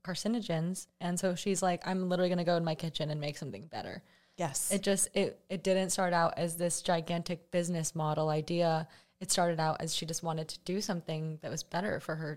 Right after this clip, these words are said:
Speaker 1: child. Such loving intention.
Speaker 2: Again, love.
Speaker 1: Yeah.
Speaker 2: Yeah, absolutely. And she has,
Speaker 1: The
Speaker 2: she
Speaker 1: hearts
Speaker 2: Yes, and
Speaker 1: on
Speaker 2: she,
Speaker 1: everything.
Speaker 2: she wants love in every bottle. That's
Speaker 1: Yeah.
Speaker 2: one of her, her beliefs. So, and you can,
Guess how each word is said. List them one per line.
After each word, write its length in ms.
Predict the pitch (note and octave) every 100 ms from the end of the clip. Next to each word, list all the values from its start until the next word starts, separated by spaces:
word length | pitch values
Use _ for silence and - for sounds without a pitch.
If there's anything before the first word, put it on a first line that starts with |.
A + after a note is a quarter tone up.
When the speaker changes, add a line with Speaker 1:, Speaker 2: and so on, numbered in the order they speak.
| -
Speaker 1:
child. 480 | F3+ B3+ A#3 - -
Such 420 | - - G3+ - - - -
loving 480 | E3+ F3+ G3 F3+ D#3
intention. 480 | D#3 D3+ D3 D3 G#3+
Speaker 2:
Again, 480 | G#3 A3 G#3+ F3+ E3+ -
love. 420 | G#3 G3+ F#3 -
Speaker 1:
Yeah. 240 | F3 E3 - F3 _ _
Speaker 2:
Yeah, 160 | G#3 G#3
absolutely. 680 | F#3+ G#3 - A3+ A3 - F#3+
And 160 | G3+ G3+
she 200 | B3+ A3+
has, 240 | A3+ A3 F#3+ -
Speaker 1:
The 60 |
Speaker 2:
she 220 | A3 G3
Speaker 1:
hearts 480 | A#3 G#3 G3+ - -
Speaker 2:
Yes, 440 | G#3+ B3+ C#4+ - -
and 120 | A3+
Speaker 1:
on 40 | G3
Speaker 2:
she, 60 |
Speaker 1:
everything. 500 | F#3 A#3 A3+ G3+ F#3
Speaker 2:
she 260 | F#3+ - A#3
wants 340 | A3+ A3 A3+ G#3+
love 260 | G3+ G3+
in 120 | A3
every 240 | G3+ G3 G#3+
bottle. 480 | G3 G3 G3 C#3+ -
That's 220 | F#3+ F3
Speaker 1:
Yeah. 60 | G3
Speaker 2:
one 100 | G3+
of 120 | G#3
her, 340 | G#3+ G#3 G#3 -
her 180 | G#3 G3+
beliefs. 560 | F3 G#3 G#3 F#3 D3+
So, 480 | - - F#3+ F#3 F#3 - - -
and 240 | - G#3 G#3+
you 120 | A3
can, 220 | A#3 B3